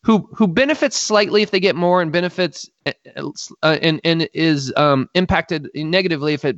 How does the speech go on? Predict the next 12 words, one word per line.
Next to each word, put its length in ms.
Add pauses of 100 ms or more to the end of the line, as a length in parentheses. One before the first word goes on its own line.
(140)
if 180
it 60
gets 180
a 40
little 80
bit 140
less. 300 (440)
But 300
ultimately, 640
the 140
seller 720 (200)
is 420